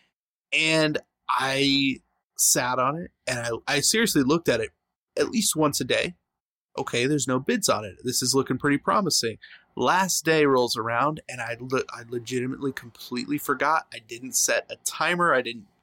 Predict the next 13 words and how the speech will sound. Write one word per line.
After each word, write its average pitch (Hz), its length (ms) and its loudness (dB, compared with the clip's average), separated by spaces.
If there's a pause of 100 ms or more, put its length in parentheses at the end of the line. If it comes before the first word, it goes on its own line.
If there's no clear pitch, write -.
(100)
put 131 160 0
a 107 80 0
snipe 180 500 0 (100)
bid 160 220 4
in. 160 160 2
I 143 120 2
didn't 156 160 0
do 143 120 4
any 151 200 4
of - 60 -
that. 80 120 -6 (760)
And, 110 300 -6
uh, 104 280 -4